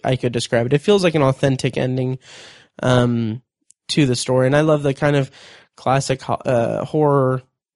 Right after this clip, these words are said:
ending where, you know, it's, it's, uh, suspected that she's still out there.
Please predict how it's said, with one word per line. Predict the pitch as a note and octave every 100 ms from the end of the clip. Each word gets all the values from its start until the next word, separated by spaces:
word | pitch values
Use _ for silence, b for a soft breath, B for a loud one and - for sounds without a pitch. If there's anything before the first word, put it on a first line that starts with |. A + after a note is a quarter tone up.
| _
ending | - C3+ C3 B2+
where, | A#2+ A#2+ A#2+ A#2+ _ -
you | - C3
know, | A#2 A#2 B2 _ _ _ _ -
it's, | B2+ B2 - - -
it's, | - B2+ - - -
uh, | G1+ G1+ - - _
suspected | - C#3 - C3 B2+ C3
that | B2+ B2
she's | - C3 A#2+
still | - B2
out | A#2+ A#2+ -
there. | A2 A#2